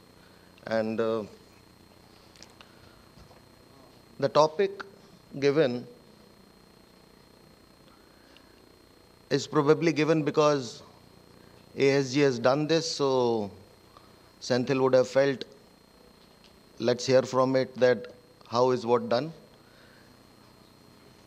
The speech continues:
But this is all given in Google and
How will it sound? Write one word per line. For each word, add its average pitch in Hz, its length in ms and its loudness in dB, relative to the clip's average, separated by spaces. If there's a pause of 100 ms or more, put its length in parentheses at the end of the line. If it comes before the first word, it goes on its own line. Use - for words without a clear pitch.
(480)
But 131 160 -2
this 143 160 -2
is 190 120 4
all 185 200 4
given 147 340 0
in 131 440 -2 (1200)
Google 139 580 2
and 120 420 -2